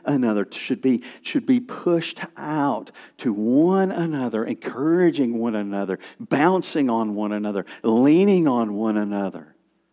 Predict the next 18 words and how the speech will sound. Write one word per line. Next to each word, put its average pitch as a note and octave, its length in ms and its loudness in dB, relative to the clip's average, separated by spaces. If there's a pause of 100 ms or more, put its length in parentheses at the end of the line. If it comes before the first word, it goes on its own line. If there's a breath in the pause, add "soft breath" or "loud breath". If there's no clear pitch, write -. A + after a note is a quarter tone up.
(480)
loving E3 640 4
one C#3 140 2
another, A#2 340 0
instructing D#3 880 0
one A#2 160 0
another. A2+ 300 0
Sometimes D3+ 520 0
you C3 100 4
might D3 240 2
e-, D3+ 220 0
even D#3+ 420 0
need E3 200 2
to E3 80 2
have E3+ 280 0 (280 loud breath)
one E3+ 260 4
of F3+ 120 0
those D#3+ 220 2
confronting, F3+ 1160 2